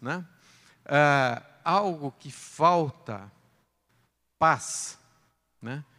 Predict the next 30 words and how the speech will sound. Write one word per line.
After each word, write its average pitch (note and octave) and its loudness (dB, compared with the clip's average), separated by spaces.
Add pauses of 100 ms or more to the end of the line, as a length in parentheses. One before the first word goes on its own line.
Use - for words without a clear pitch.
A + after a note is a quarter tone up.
(180)
Tá E3+ -10
cheio G3+ -10
de D3+ -16
gente D3 -8
que D3 -10
não B2+ -8
tem A2+ -12
paz. - -20 (420)
Anuncie E3+ -4
paz. - -6 (520)
Anuncie E3+ 0
a F#3 4
mensagem D3+ -2
de C3 -8
paz. - -6 (360)
Anuncie F3 0
a F#3+ 4
mensagem E3 0
de C#3+ -10
salvação, C3 0 (880)
né? C#3+ -4 (480)
É, B2+ 0
Jesus, E3 0
quando F3 6
mandou D3+ 4
os - -4
setenta, D3 0
né? D3+ -4
Hoje G#3+ 4
eu D3+ 0